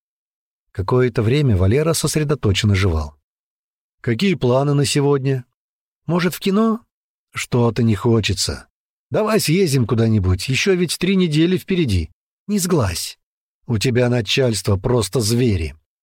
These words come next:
Неужели они посмеют тебя опять вызвать из отпуска? Сколько ты уже нормально не отдыхала?» «Видно, судьба моя такая».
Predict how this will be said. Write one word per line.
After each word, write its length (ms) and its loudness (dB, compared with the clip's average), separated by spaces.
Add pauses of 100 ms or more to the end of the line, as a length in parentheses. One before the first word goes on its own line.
(140)
Неужели 480 2
они 160 2
посмеют 520 0
тебя 260 0
опять 300 -2
вызвать 440 2
из 120 0
отпуска? 560 -2 (320)
Сколько 500 -2
ты 80 0
уже 200 4
нормально 480 2
не 140 2
отдыхала?» 640 -2 (760)
«Видно, 640 2
судьба 540 0
моя 260 2
такая». 580 -2